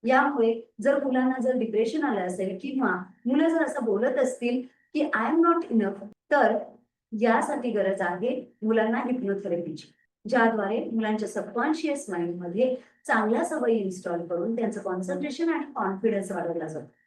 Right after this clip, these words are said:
आणि ते आनंदाने प्रत्येक गोष्ट करायला तयार होतात. यासाठी नक्की hypnotherapy ट्राय करा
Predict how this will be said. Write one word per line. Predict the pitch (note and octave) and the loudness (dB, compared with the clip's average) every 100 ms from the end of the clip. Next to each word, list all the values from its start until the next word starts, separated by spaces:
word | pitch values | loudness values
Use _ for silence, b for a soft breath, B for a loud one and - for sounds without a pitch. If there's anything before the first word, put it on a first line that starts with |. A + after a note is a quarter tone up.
| b - | b -6
आणि | B3 D4+ | -2 0
ते | E4+ | 0
आनंदाने | - A3 D#4 E4 B3 A3 | 0 0 2 2 2 0
प्रत्येक | A3+ A3+ - B3+ | -2 -2 0 2
गोष्ट | A3+ A#3 A#3+ F3 | 4 2 2 -4
करायला | G#3 F3+ F#3 - | -4 -4 -4 -4
तयार | - - | -4 -6
होतात. | D#3+ F3 - - _ _ _ - | -8 -12 -14 -18 _ _ _ -2
यासाठी | A3+ B3 B3+ - B3 B3 | 2 2 2 -2 -4 -2
नक्की | A3 A3+ E4+ F#4+ | -4 -2 2 2
hypnotherapy | C#4 B3+ B3 A3 G3 | 2 -2 0 0 -2
ट्राय | F3+ F3 | -4 -4
करा | F3+ F#3 G3 | -4 -2 -2